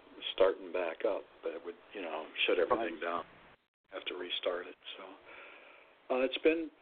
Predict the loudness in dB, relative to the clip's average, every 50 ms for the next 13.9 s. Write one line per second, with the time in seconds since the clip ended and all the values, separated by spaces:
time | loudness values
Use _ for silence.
0 | -4 4 8 8 8 8 6 2 -10 -6 -6 -6 -6 -6 -4 -2 -2 -2 -2 -4
1 | -6 -8 -6 -6 -6 -6 -8 -10 -8 -8 -10 -10 -12 -20 _ -18 -12 -8 -6 -4
2 | -4 -6 -2 2 2 2 4 2 0 -2 -4 -8 -10 -14 -16 -12 -8 -8 -6 -6
3 | -6 -6 -4 0 0 0 0 0 -8 -12 -10 -10 -10 -8 -8 -8 -8 -10 -12 -16
4 | -20 -20 -20 -20 -20 -20 -20 -16 -14 -12 -8 -8 -8 -10 -10 -16 -18 -20 -20 -20
5 | -20 -20 -20 -20 -20 -20 -20 -20 -20 -20 -20 -20 -20 -20 -20 -20 -20 _ _ _
6 | _ _ -12 -8 -6 -4 -2 -2 -2 -2 -2 -4 -6 -10 -10 -10 -8 -6 0 2
7 | 4 4 6 6 6 6 4 2 0 0 2 4 6 8 8 6 6 2 -2 -6
8 | -8 -10 -8 -4 -4 -4 -4 -4 -4 -6 -6 -6 -6 -10 -12 -16 -20 -20 -20 -20
9 | -20 -20 -20 -20 -20 -20 -16 -8 -6 -4 -2 0 2 6 6 6 6 6 2 0
10 | 0 2 4 4 4 4 2 -2 -2 -2 -4 0 2 4 2 4 4 6 6 6
11 | 6 6 8 8 8 8 6 0 -4 -8 -8 -10 -14 -20 -20 -14 -8 -6 -4 -4
12 | -4 -2 0 0 0 0 -4 -12 -16 -20 -20 -20 -20 -20 -20 -20 -20 -20 -20 -20
13 | -20 _ _ _ _ -12 -8 -6 -6 -6 -6 -6 -8 -8 -10 -12 -14